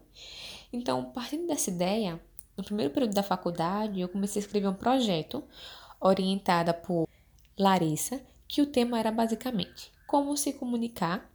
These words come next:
através da moda. E a minha inspiração era a Iris Apfel, que Larissa até já falou sobre ela, porque ela é uma mulher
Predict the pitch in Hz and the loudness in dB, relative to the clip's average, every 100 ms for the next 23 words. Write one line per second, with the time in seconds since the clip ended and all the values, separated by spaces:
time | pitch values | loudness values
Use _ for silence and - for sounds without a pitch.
0 | - 214 233 233 226 262 277 175 151 151 | -6 -2 0 2 2 0 -2 -2 -4 -8
1 | - _ _ _ _ _ - - 208 226 | -10 _ _ _ _ _ -16 -4 0 2
2 | 320 - 247 196 185 202 214 208 - 196 | 0 0 0 0 0 -2 -2 -4 -2 0
3 | 233 247 302 254 202 - 180 - _ - | 2 4 2 0 -4 -6 -8 -10 _ -20
4 | - - - 226 226 233 262 320 330 277 | -20 -12 0 2 2 2 2 2 2 0
5 | 220 196 196 175 160 - _ - - 254 | 0 -2 -2 -2 -6 -10 _ -20 -2 0
6 | 247 - - 208 233 214 - 190 196 214 | 0 -2 -4 -2 0 -2 -4 0 2 2
7 | 220 277 196 170 285 | 0 0 -2 -4 -8